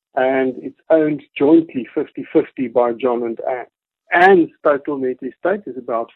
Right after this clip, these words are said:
five million, including almost three million rand in the unit trust investment. No life cover on her life. Importantly, in John's current will, he bequeaths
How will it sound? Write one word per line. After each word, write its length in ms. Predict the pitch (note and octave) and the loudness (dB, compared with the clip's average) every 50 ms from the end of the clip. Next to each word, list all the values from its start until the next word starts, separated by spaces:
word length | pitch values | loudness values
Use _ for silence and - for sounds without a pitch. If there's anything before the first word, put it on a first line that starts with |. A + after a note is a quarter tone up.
| - | -2
five 240 | - A#2 A#2 A#2 A#2 _ - | 0 0 0 0 -2 _ -8
million, 460 | B2 B2+ D3 E3 F#3+ A3+ A#3 A#3 - _ _ - | -6 -2 2 2 2 2 0 -4 -16 _ _ -14
including 840 | D3 B2+ - - - D#3 D#3 D#3 D#3+ D3 D3+ D3+ D3+ D3 C#3+ C#3 C3+ _ _ _ _ - | -14 -14 -14 -8 -2 0 0 2 2 0 0 -2 -2 -4 -6 -8 -10 _ _ _ _ -4
almost 440 | D3 D3 D3 C#3 C3+ C3 A#2+ - _ _ - - | -2 -2 0 0 0 0 0 -2 _ _ -8 -2
three 200 | - E3 D3+ D3 | -2 -2 0 0
million 420 | C#3+ C3+ C3 B2+ B2 B2 A#2+ A#2+ A#2 | 0 2 2 2 2 0 -2 0 -2
rand 320 | A#2 A#2 A#2 A#2 A2+ G#2+ A#2 | -2 -2 -2 -2 -4 -8 -12
in 80 | A2+ | -12
the 120 | A2+ A2+ A2+ | -10 -8 -8
unit 260 | A2 A#2 A#2+ A#2 A2 - | -6 -6 -6 -8 -6 -4
trust 220 | - A#2+ A2 - _ - | -2 -2 -2 -4 _ -16
investment. 640 | G#2+ G#2+ G#2 B2 C#3+ C#3+ - - G3+ G#3 A3+ A3+ - _ _ _ _ _ _ _ _ _ _ _ - | -14 -8 -4 -4 -4 -4 -2 0 0 0 0 -2 -10 _ _ _ _ _ _ _ _ _ _ _ 0
No 160 | C3 C#3+ E3+ | 2 4 4
life 280 | F#3 E3+ D3+ D3+ D3 - _ - | 6 6 4 4 2 -2 _ -4
cover 280 | D3 C3+ C3 B2+ B2 | -4 -4 -4 -6 -10
on 200 | A#2 A#2 A#2 A2+ B2+ | -10 -12 -10 -6 -4
her 140 | D3+ E3+ | -2 -2
life. 260 | D#3+ D3 C#3+ F#3+ B3+ C4 _ _ _ _ _ _ _ _ _ _ _ | -2 -2 -2 -4 -4 -8 _ _ _ _ _ _ _ _ _ _ _
Importantly, 840 | - D3 C3 _ - A3 B3+ B3 B3 A#3+ G#3 - - - E3 D3+ C3+ _ _ _ _ - | -16 -16 -8 _ 0 2 2 0 -2 -6 -8 -8 -8 -10 -12 -12 -12 _ _ _ _ -16
in 180 | D3+ C#3 C3+ C3 | -14 -14 -10 -4
John's 320 | C#3 C#3+ D#3+ F#3 G#3 G3+ - _ - | -2 -2 -2 -2 -4 -6 -12 _ -2
current 400 | - A3 A3 G#3+ A3 G3+ F3+ - | 0 2 2 0 -2 -6 -10 -12
will, 380 | - B2+ C3+ A#2 G#2 - - _ _ _ _ _ _ _ _ _ _ _ | -10 -8 -8 -8 -8 -10 -14 _ _ _ _ _ _ _ _ _ _ _
he 180 | - C#3 D3 D3+ | -20 -20 -18 -16
bequeaths 640 | D3 D#3+ D#3+ _ - G#3+ G3+ F#3 F3+ F#3 F3+ E3 | -16 -18 -18 _ -10 -8 -8 -6 -8 -8 -12 -14